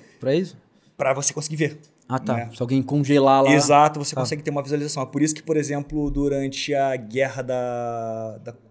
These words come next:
Speaker 2: da, dos Estados Unidos, acho que com a Coreia, lá nos anos sessenta, a roupa dos pilotos era alaranjada. Porque se os caras caíssem no mar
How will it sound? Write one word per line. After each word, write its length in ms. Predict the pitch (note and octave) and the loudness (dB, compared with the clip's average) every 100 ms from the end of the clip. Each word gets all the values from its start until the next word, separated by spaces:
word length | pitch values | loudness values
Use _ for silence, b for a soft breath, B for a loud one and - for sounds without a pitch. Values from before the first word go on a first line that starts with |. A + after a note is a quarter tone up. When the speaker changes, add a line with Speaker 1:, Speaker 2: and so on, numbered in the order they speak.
| _ _ _ _ - | _ _ _ _ -12
Speaker 2:
da, 260 | A#2+ A#2 A#2 | -8 -6 -6
dos 140 | A2+ | -8
Estados 320 | - C3+ B2 | -6 -2 -2
Unidos, 220 | A#2+ A#2+ A#2+ | -2 -4 -4
acho 100 | - | -10
que 80 | - - - | -16 -16 -6
com 100 | B2+ | -6
a 40 | |
Coreia, 420 | - C3 A2 B2+ | -2 -2 2 2
lá 80 | B2+ | 2
nos 80 | B2 | 0
anos 120 | B2 | -2
sessenta, 400 | B2 A#2 D#3+ C#3+ B B B B | -2 -2 -2 -4 B B B B
a 80 | |
roupa 240 | B2+ C#3 D3 | -4 -2 -2
dos 140 | C#3+ | -4
pilotos 420 | - D3 C3+ D3 | -2 0 0 0
era 180 | D#3 D3+ | 2 4
alaranjada. 840 | D3 D3 D3+ D#3 C#3 C#3+ B2+ G2+ - b b b b | 4 2 2 0 2 2 2 -8 -14 b b b b
Porque 160 | - C#3 | -12 -6
se 80 | |
os 80 | - | -4
caras 260 | - D#3+ D#3+ | 2 0 2
caíssem 400 | D#3 D3+ C#3+ C#3+ | 0 0 0 -4
no 100 | C3+ | -6
mar 480 | C3 E3 F3 - | -4 -4 -4 -10